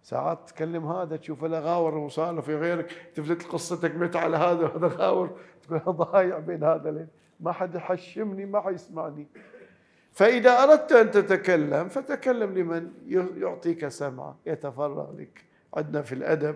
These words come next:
حسن الاستماع من الأدب، لكن مو كل واحد عنده الأدب. فالذي يتكلم مع من لا يسمع له يهين نفسه. إذن هذه ثمانية مواطن كلها الإنسان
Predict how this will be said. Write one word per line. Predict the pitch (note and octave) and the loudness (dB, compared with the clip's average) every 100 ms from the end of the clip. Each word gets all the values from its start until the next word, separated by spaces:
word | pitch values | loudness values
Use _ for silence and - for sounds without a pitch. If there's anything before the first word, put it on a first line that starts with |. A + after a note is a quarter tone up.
| - | -8
حسن | C3 - C#3+ | -12 -10 -8
الاستماع | C3 - D3 E3+ F3 | -10 -8 -8 -6 -8
من | D3 | -8
الأدب، | D3 G#3+ F3+ D3 _ _ _ _ - | -10 -10 -10 -14 _ _ _ _ -10
لكن | C#3 E3 | -8 -8
مو | G#3 | -8
كل | A3 A3 | -4 -2
واحد | G3+ F#3 | -2 -4
عنده | E3+ D#3 D3 | -8 -6 -6
الأدب. | D3 D3 C#3+ - _ _ _ _ | -8 -12 -16 -20 _ _ _ _
فالذي | - F3+ F#3+ G3+ G#3 G3+ | 4 4 6 2 2 2
يتكلم | G3 G3 F#3 G3 F#3 E3+ E3 | 2 2 0 0 0 -2 -2
مع | D#3+ D#3+ | -2 -2
من | D#3+ D#3+ | -2 -2
لا | F#3 G3+ E3+ | -2 -2 -4
يسمع | - F#3+ C#3+ | -6 -8 -8
له | C#3+ C3+ A#2+ D#3 - _ _ - | -8 -8 -8 -10 -14 _ _ -14
يهين | C3+ A#2+ C#3+ B2+ B2+ | -10 -8 -8 -10 -12
نفسه. | C3 - C3+ - | -14 -14 -16 -8
إذن | A3+ A#3+ A3 | -2 2 2
هذه | A#3+ A#3 | 0 -4
ثمانية | G#3 G#3+ B3+ G3+ F3 D#3+ | -4 -4 -2 -2 -4 -4
مواطن | D#3+ F3+ D#3 C3+ D#3 D3+ D#3 - _ _ _ | -2 -2 -2 -6 -10 -12 -14 -18 _ _ _
كلها | - E4+ C#4 B3 G3 A3 A3 G#3+ | 2 2 2 2 6 6 6 4
الإنسان | G#3+ G#3 F#3+ - G3+ F3+ F3 | 0 -6 -6 -2 0 0 -4